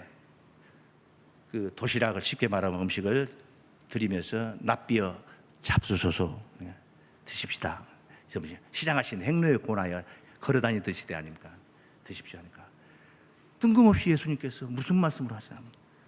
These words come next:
도저히 말이 안 되는 말씀을 하시는 거예요. 요한복음 사 장 말씀 한번 보여요. 같이 삼십삼 절부터 보세요. 제자들이 서로 말하되 "누가 잡수실 것을 갖다 드렸는가?" 왜 이 소리를 하느냐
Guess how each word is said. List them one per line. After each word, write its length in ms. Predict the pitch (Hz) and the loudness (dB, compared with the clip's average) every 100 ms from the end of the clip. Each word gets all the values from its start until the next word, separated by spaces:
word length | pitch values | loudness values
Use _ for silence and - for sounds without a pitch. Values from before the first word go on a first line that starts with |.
| - | -6
도저히 480 | - 208 202 180 139 147 | 2 4 6 4 2 2
말이 280 | 175 208 | 4 4
안 140 | 165 190 | 6 6
되는 320 | 190 180 165 - - - | 6 2 -2 -10 -20 -12
말씀을 500 | 147 147 151 151 156 139 - | -10 -6 -4 -2 -4 -8 -8
하시는 340 | 202 - 160 | -4 0 0
거예요. 180 | 123 113 | -2 0
요한복음 280 | 156 156 147 | 2 2 0
사 120 | 151 | 0
장 160 | 190 170 | 2 2
말씀 200 | 127 127 | 2 0
한번 180 | 135 107 | -2 -2
보여요. 320 | 113 107 165 - | -4 -4 -6 -4
같이 460 | 104 - 101 156 190 - | -6 -2 0 0 0 -8
삼십삼 440 | - 147 131 - 151 | 0 0 2 2 4
절부터 260 | 117 - - | 2 -2 -14
보세요. 180 | 110 - - - - - - | -18 -18 -18 -14 -12 -10 4
제자들이 440 | 175 170 190 208 | 6 8 8 6
서로 220 | 180 170 | 6 6
말하되 360 | 156 131 117 117 110 | 6 6 4 2 2
"누가 280 | 165 156 - - - - - | 4 2 -2 -16 -20 -20 -8
잡수실 540 | - 160 - 175 - 147 | -4 -2 0 0 0 -2
것을 340 | 147 - 127 - | -2 -2 -4 -6
갖다 320 | - - 139 | -8 -4 -4
드렸는가?" 640 | - 156 151 143 160 175 - - - - - - - - - - - - - - - - - - _ - - - - - - | -2 2 4 2 0 -6 -12 -20 -20 -20 -20 -20 -20 -20 -20 -20 -20 -20 -20 -20 -20 -20 -20 -20 _ -20 -20 -20 -20 -20 2
왜 180 | 202 208 | 6 6
이 80 | 208 | 6
소리를 260 | 165 170 147 | 6 6 6
하느냐 240 | 131 120 | 6 6